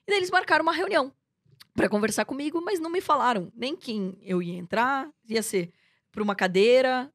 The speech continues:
como convidada, se ia ser meia temporada, uma temporada inteira, porque tem essas três possibilidades, né?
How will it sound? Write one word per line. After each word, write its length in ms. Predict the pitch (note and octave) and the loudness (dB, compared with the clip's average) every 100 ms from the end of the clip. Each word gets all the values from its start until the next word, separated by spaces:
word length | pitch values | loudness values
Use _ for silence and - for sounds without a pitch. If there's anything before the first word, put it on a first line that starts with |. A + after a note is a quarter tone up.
| - | -4
como 200 | G3+ F#3 | -2 -2
convidada, 640 | F#3+ E3+ F#3+ B3 C4 A#3+ | -4 -2 0 2 0 -2
se 160 | A#3 - | -2 -2
ia 80 | G3+ | -4
ser 240 | - G3 | -2 -2
meia 260 | F#3+ G#3+ F#3+ | 0 0 0
temporada, 640 | F#3+ F3+ F#3+ A3 C4+ B3 | -2 0 2 2 2 0
uma 140 | B3+ | 0
temporada 420 | C4 B3 A#3+ A3+ A#3 | -2 -2 0 0 0
inteira, 320 | B3 F#3 F3+ | -2 0 0
porque 200 | F3+ F3+ | -4 -6
tem 120 | G3 | -4
essas 220 | G#3 G#3+ | -4 -4
três 260 | - G#3 A3 | -2 -2 -2
possibilidades, 680 | - - A3 A#3 D#3+ - | -8 -8 -8 -6 -6 -8
né? 100 | F#3 | -10